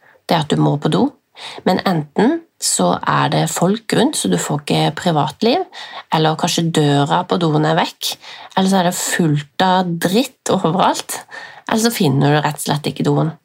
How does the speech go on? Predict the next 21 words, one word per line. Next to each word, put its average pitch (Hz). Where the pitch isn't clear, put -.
Den 240
drømmen 175
har 160
jeg 170
hatt -
så -
utrolig 143
mange 139
ganger. -
Så 214
det 214
må, 202
det 208
er 185
alltid 160
et 175
problem 170
da 135
som -
skal 156
løses. -